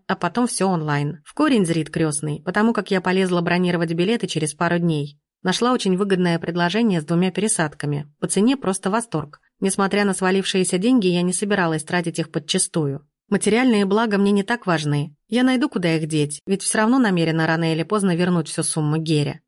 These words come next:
Я не приживалка-халявщица, поэтому разбивала бюджет, планируя, что лучше взять с собой и какую страховку оформить. Я за безопасность.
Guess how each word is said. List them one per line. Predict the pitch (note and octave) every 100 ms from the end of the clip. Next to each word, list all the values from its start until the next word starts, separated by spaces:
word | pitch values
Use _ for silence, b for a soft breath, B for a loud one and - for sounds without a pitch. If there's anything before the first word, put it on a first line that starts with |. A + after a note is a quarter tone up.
| _ -
Я | G#3
не | B3
приживалка-халявщица, | A#3 G#3+ G#3+ A#3+ C4+ F3 - D#3 D3 - D3 - - _ _
поэтому | - C4 B3 A3
разбивала | G3+ F3+ F#3+ A3+ G3+
бюджет, | F3 F3+ A3+ -
планируя, | F#3 F#3 G3+ F#3
что | F3 -
лучше | F#3 F#3 F3+
взять | E3+ F3+ -
с |
собой | F3 F3+ B3 G#3
и | E3
какую | - - A#3+
страховку | A3 D3+ D3 G3 -
оформить. | F3+ E3+ E3+ D3 C#3+ - _ -
Я | A3+
за | A3
безопасность. | G#3 G#3 A#3 E3 C#3+ C#3+ D3 -